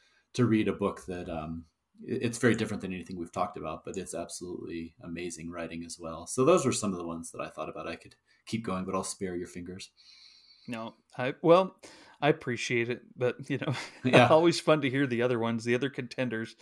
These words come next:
Speaker 1: Mm-hmm.
Speaker 2: and think how they slip into the various aspects of this.
Speaker 1: Right.
Speaker 2: Yeah, you know, I think it's fair to tell listeners, you and I,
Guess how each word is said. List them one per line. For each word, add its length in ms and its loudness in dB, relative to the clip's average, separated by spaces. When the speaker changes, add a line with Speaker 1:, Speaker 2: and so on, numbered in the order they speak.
Speaker 1:
Mm-hmm. 360 2
Speaker 2:
and 300 2
think 180 2
how 140 6
they 120 4
slip 340 -2
into 200 2
the 120 0
various 440 0
aspects 480 -2
of 80 -12
this. 240 -8
Speaker 1:
Right. 280 -2
Speaker 2:
Yeah, 320 6
you 120 8
know, 220 6
I 80 4
think 220 -2
it's 180 2
fair 300 6
to 80 0
tell 440 4
listeners, 400 -2
you 140 4
and 100 4
I, 300 2